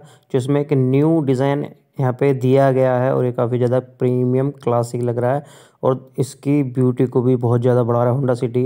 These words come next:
एक खुद में ही एक ब्यूटी वाली कार है, सिटी का नाम भी बहुत ज़्यादा फेमस है। सेकंड थिंग, यहाँ पे सिटी की बैजिंग इस तरीके की देखने के लिए मिल जाती है और कुछ फीचर्स के अंदर ऐड ऑन किए गए हैं, बाद में दिखाऊंगा। फ्रंट से कुछ बात करेंगे प्रोफाइल की, यहाँ पे इसकी हेडलाइट्स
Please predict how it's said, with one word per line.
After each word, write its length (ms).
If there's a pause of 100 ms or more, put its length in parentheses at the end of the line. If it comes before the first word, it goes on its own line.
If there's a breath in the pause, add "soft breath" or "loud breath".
एक 380
खुद 160
में 160
ही 80 (100)
एक 220
ब्यूटी 340
वाली 260
कार 280
है, 120 (300 loud breath)
सिटी 280
का 80
नाम 280
भी 80
बहुत 380
ज़्यादा 240
फेमस 360
है। 120 (360 loud breath)
सेकंड 420
थिंग, 180 (180)
यहाँ 140
पे 100
सिटी 300
की 100
बैजिंग 440
इस 160
तरीके 320
की 80
देखने 320
के 80
लिए 100
मिल 160
जाती 240
है 80
और 200
कुछ 160
फीचर्स 360
के 120
अंदर 460
ऐड 140
ऑन 160
किए 120
गए 60
हैं, 120
बाद 200
में 100
दिखाऊंगा। 340 (460 loud breath)
फ्रंट 260
से 120
कुछ 200
बात 240
करेंगे 280
प्रोफाइल 400
की, 80
यहाँ 180
पे 120
इसकी 240
हेडलाइट्स 720